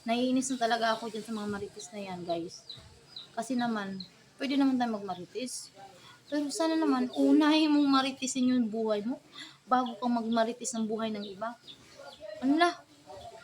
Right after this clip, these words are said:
ang galing mo naman. Ang galing mo naman makisawsaw ng buhay ng may buhay. Hindi sa sarili mong problema ka sa buhay mo, hindi mo masolve. Di ba? Ang kapal ng mukha ng mga ganyan tao na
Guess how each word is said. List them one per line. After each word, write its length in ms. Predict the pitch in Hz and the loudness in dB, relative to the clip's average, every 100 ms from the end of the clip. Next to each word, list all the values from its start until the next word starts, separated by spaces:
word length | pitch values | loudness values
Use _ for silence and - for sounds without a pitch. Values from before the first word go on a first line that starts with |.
| - 403 | -12 -2
ang 80 | 254 | 4
galing 240 | 320 370 | 6 6
mo 160 | 381 415 | 6 4
naman. 400 | 427 277 196 185 - - - - - - - - - | 6 6 4 0 -8 -16 -18 -16 -16 -18 -18 -16 -6
Ang 80 | 254 | -2
galing 240 | 277 311 | 2 2
mo 80 | 339 | 2
naman 320 | 349 349 349 | 2 2 2
makisawsaw 480 | 339 - 349 339 339 | 0 2 4 4 2
ng 160 | 330 320 | 2 0
buhay 320 | 302 294 285 | 0 0 0
ng 80 | 285 | 0
may 160 | 277 | 0
buhay. 400 | 233 247 247 185 190 - - - - | -2 -4 -4 -6 -6 -10 -14 -16 -6
Hindi 160 | 254 262 | -2 0
sa 160 | - | 0
sarili 400 | 262 285 285 294 | 0 2 4 4
mong 240 | 285 277 254 - - - - | 4 2 2 -4 -14 -12 -4
problema 400 | 240 247 285 285 285 | 0 2 2 4 2
ka 80 | |
sa 80 | 285 | 0
buhay 400 | 247 262 254 262 | -2 -2 -2 0
mo, 80 | 294 | 2
hindi 160 | 269 247 | 2 2
mo 160 | 254 | 2
masolve. 560 | 254 233 - 226 214 185 - - - - - - - - | 2 0 -2 -2 -2 -4 -12 -14 -12 -12 -14 -16 -16 -6
Di 160 | 226 | -4
ba? 160 | 220 233 247 - - - - - | -2 -2 -4 -10 -16 -20 -18 -10
Ang 80 | 233 | -10
kapal 640 | - 240 - - 622 523 285 | -6 -8 -8 -8 0 4 4
ng 140 | 220 | 4
mukha 320 | 220 208 208 | 2 0 -2
ng 160 | 208 202 | -2 -4
mga 200 | 196 190 190 | -4 -6 -6
ganyan 400 | 185 190 226 220 208 | -6 -2 -2 -2 -4
tao 240 | 208 196 - 220 | -6 -8 -10 -14
na 80 | 214 | -12